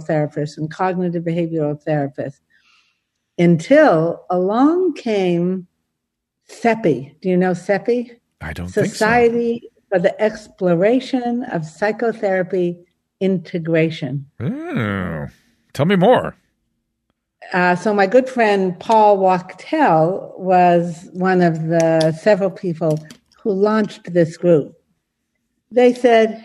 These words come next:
Speaker 1: "Hey, there's a lot of truth in the psychoanalytic viewpoint. There's a lot of truth in the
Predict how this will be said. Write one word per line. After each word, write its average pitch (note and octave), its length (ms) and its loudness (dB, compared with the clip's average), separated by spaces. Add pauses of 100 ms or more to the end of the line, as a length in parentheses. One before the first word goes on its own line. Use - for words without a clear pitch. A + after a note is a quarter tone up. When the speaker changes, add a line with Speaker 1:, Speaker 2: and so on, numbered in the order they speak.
Speaker 1:
"Hey, C4 500 0
there's C#4 180 2
a F4 60 2
lot D#4+ 200 0
of G3 140 -10
truth E3 420 -2
in E3 360 0
the E3 120 -2
psychoanalytic D#3 960 0 (160)
viewpoint. D3+ 640 -2 (380)
There's A3 280 2
a B3 60 6
lot C4+ 300 4
of D4+ 180 -2
truth G#3 500 2 (440)
in F3+ 800 2
the F3 800 2